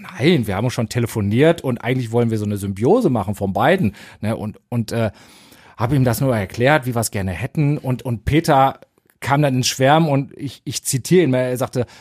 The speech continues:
"Ey Mike, ohne Mist, wenn ich mir jetzt überlege, abends Stadion,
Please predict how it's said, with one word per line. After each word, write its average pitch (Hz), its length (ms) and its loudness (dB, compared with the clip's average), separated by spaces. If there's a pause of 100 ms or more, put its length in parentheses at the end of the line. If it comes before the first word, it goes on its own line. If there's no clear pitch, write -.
(260)
"Ey - 160 -16
Mike, 92 240 -10
ohne 110 300 -2
Mist, 104 340 -4 (320)
wenn 104 100 -4
ich 101 100 -6
mir 123 100 0
jetzt 110 160 -4
überlege, 127 720 2 (540)
abends 151 680 0
Stadion, 131 840 0